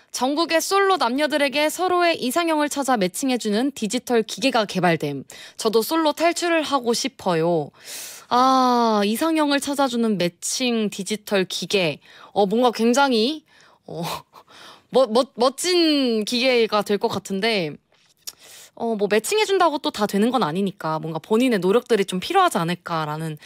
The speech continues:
생각이 듭니다. 그래도 뭔가 매칭이라도 이렇게 되면은 뭔가 기회가 주어지는 거니까,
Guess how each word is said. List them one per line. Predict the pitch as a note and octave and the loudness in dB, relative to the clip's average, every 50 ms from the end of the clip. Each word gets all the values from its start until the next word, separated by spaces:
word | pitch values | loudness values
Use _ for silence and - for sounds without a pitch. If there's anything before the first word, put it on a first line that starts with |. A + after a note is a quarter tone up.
| - - - - - - - | -20 -20 -20 -20 -20 -18 -6
생각이 | - D#4 D#4+ D#4 D4 A#3 | -4 0 2 2 0 0
듭니다. | - - - G#3+ G#3+ G3 E3+ D#3+ | -4 -4 0 0 2 2 0 0
그래도 | - - D4+ D4+ D#4 C4 | 0 0 0 2 2 2
뭔가 | A#3 A#3+ B3 F#3+ | 2 2 0 2
매칭이라도 | G3 G#3+ G#3+ - - G#4 A4 G#4+ G4+ G4 F#4 F4+ E4+ E4 D#4 C4+ C4+ B3 | 2 0 0 0 -2 0 0 2 2 2 2 2 2 2 2 2 2 2
이렇게 | A3 F#3 - - F#3+ F3 E3 - | 2 2 0 -2 -2 -2 -2 -4
되면은 | - - A3+ B3+ C#4+ D4 B3+ G3+ F#3 F#3+ F#3 E3 D3+ C#3+ _ _ _ _ _ - | -2 0 2 2 2 2 2 0 -2 -2 -4 -6 -6 -10 _ _ _ _ _ -14
뭔가 | F#3 F3 - | -14 -10 -8
기회가 | - - C4+ E4 F#4 E4 C#4+ | -4 0 2 2 2 2 2
주어지는 | G#3+ - A3+ A3 A3 G#3+ G#3+ G3 F#3+ F3+ | 0 2 2 2 2 2 -2 -4 -4 -4
거니까, | - D#3 D3+ D3+ _ - F3+ E3+ D#3+ D#3 | -6 -8 -10 -12 _ -10 -8 -8 -8 -12